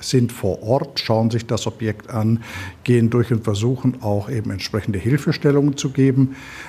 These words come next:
Das andere ist auch durchaus die Möglichkeit einer finanziellen Unterstützung in einem gewissen Umfang und für den sogenannten denkmalpflegerischen Mehraufwand können Förderanträge gestellt werden. Auch da gibt es Hilfestellungen durch die Kolleginnen und Kollegen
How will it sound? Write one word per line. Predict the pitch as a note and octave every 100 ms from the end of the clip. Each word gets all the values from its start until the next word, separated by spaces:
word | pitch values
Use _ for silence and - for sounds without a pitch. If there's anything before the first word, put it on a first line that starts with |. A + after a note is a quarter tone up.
| -
Das | C3 - -
andere | A#2+ D3 C#3
ist | C3 - B2 - - - - - - -
auch | - A2+
durchaus | - - C#3 C3+ A#2
die | - A#2
Möglichkeit | A2 A2+ A#2+ - G#2+ G2+ -
einer | A2+ G2 F#2
finanziellen | - G#2+ G2 - B2+ E3+
Unterstützung | A3 C#3+ C#3+ - C#3 C3 D3 -
in | C3+
einem | A2+ A#2
gewissen | A2 A2 - - -
Umfang | D#3+ F3 F3 D3 C#3+
und | A#2+
für | - A#2
den | G#2+
sogenannten | A#2+ A2+ A2 G2 C3
denkmalpflegerischen | A2 A#2+ B2+ A2 A2+ G#2 G2 - G2
Mehraufwand | C3 D#3+ C3+ B2 A2+ A#2 -
können | C#3 C3 A#2 A2+ -
Förderanträge | - A#2 G#2 - G#2 F#2+ G2 F2+ F2
gestellt | G2+ - C3+ D#3 F3
werden. | E3 -
Auch | G#2 -
da | B2 C#3+
gibt | C#3 D#3+ -
es | -
Hilfestellungen | C#3 C3+ C#3 - C3 B2+
durch | B2+ B2+
die | C3+ A#2+ - - - - -
Kolleginnen | B2+ B2+ C3+ C#3
und | C#3+ B2+
Kollegen | - A#2 C3 C#3